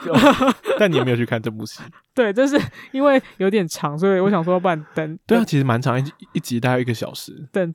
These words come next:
Speaker 2: 播完之后
Speaker 1: 左右。
Speaker 2: 我再来追这样子。
Speaker 1: 嗯，但我觉得为什么，我为什么会只给他两颗星，有很大一部分原因就是他很想表达他的议题性，但有时候议题性又写得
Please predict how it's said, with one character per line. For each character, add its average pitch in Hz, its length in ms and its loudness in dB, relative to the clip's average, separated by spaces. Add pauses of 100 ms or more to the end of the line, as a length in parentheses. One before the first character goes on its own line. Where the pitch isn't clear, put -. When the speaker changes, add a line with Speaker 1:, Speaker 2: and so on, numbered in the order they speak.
Speaker 2:
播 214 160 2
完 180 180 2
之 170 80 0
后 180 60 0
Speaker 1:
左 196 80 2
右。 175 80 2
Speaker 2:
我 147 60 -2
再 165 140 -4
来 147 160 -8
追 151 320 -8
这 - 140 -14
样 156 120 -14
子。 - 200 -20
Speaker 1:
嗯， 110 280 -6 (280)
但 196 200 2 (100)
我 135 120 2
觉 151 80 0
得 185 80 4
为 196 100 4
什 160 60 0
么， 139 180 -4
我 143 60 -2
为 151 140 0
什 143 100 0
么 120 60 2
会 127 60 2
只 - 120 -12
给 113 100 -6
他 110 80 0
两 - 140 -6
颗 117 160 -8
星， 117 260 -8 (280)
有 139 100 0
很 123 100 0
大 135 140 0
一 131 40 -2
部 127 120 -10
分 127 160 -4
原 107 140 -6
因 110 60 -8
就 120 120 -4
是 123 180 -6 (440)
他 185 100 -2
很 175 60 2
想 170 140 0
表 139 180 -4
达 85 160 -6
他 120 100 -4
的 120 80 -4
议 120 160 -8
题 - 180 -12
性， 110 280 -12
但 147 100 0
有 135 60 0
时 131 80 -2
候 135 40 0
议 160 120 -6
题 110 160 -8
性 131 180 -6
又 127 100 -2
写 110 220 -6
得 78 180 -6